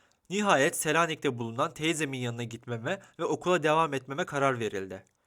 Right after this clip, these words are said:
Selanik'te Mülkiye Rüştiyesi'ne yazıldım. Okulda Kaymak Hafız adında bir öğretmen vardı. Bir gün sınıfımıza ders verirken ben bir çocukla kavga ettim. Çok gürültü oldu. Öğretmen beni yakaladı,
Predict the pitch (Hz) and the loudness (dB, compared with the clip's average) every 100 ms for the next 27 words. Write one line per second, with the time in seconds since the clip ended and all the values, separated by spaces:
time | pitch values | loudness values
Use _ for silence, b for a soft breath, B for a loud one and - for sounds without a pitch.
0 | _ _ _ - 156 180 226 220 208 190 | _ _ _ -2 4 6 4 2 -2 -2
1 | 170 196 208 180 - 156 139 156 185 135 | -4 0 0 0 -2 -2 -2 -2 -2 -2
2 | 127 113 - _ b b b 143 - 170 | -2 -4 -8 _ b b b -6 -2 2
3 | 196 165 165 185 170 160 180 170 131 160 | 2 4 2 0 -2 -4 -2 -2 -2 -6
4 | 170 175 147 143 143 131 110 101 95 - | -2 2 2 2 0 -2 -2 -4 -8 -12
5 | b b b b - 135 226 214 190 - | b b b b -8 0 2 2 -2 -4
6 | 160 156 151 190 165 175 180 156 170 175 | -8 -10 -2 0 4 4 4 -2 -2 -2
7 | 165 185 170 139 180 170 175 147 139 - | -2 -2 0 2 2 2 -2 -4 -6 -8
8 | 185 139 120 120 110 101 - _ _ _ | 0 0 2 -2 -4 -12 -18 _ _ _
9 | - 226 226 156 120 117 117 107 101 - | -4 -2 0 0 -2 -2 -4 -6 -8 -16
10 | B B B B 135 151 165 165 180 165 | B B B B 4 4 4 4 2 0
11 | 160 160 - 165 131 160 - | -2 -2 0 0 0 -2 -4